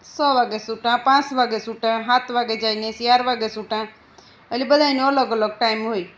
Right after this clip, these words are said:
કંઈ નક્કી ન કહેવાય. જો નિર્મલને લાખો બે, ત્યાંથી પોણા સાત વાગ્યાના નીકળે જાય, ચાર થાય તો ઘેર ભાગે. હવે અમે આઠ વાગે નીકળીએ તો સાડા પાંચે ઘેર આવીએ, પાંચ વાગે છૂટીએ. તો અમુક, અ,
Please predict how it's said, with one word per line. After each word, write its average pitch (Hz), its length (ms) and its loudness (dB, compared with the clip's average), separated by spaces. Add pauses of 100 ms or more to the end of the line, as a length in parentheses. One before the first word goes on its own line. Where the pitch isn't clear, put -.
(120)
કંઈ 226 160 -4
નક્કી 254 280 -4
ન 254 120 -2
કહેવાય. 202 300 -2
જો 240 300 0
નિર્મલને 247 500 -4
લાખો 254 340 2
બે, 240 160 -2
ત્યાંથી 247 720 -2
પોણા 247 220 -2
સાત 262 260 2
વાગ્યાના 233 380 2
નીકળે 254 360 -2
જાય, 202 160 -4
ચાર 240 440 2
થાય 226 120 0
તો 190 200 -6
ઘેર 226 300 0
ભાગે. 185 280 -2
હવે 175 140 -6 (840)
અમે 247 240 -2
આઠ 269 280 4
વાગે 226 280 4
નીકળીએ 214 520 -2
તો 240 320 0
સાડા 254 260 6
પાંચે 220 340 -2
ઘેર 208 260 -4
આવીએ, 190 260 -2
પાંચ 240 340 0
વાગે 214 200 -2
છૂટીએ. 208 400 -6 (920)
તો 247 80 0
અમુક, 277 560 4
અ, 277 40 6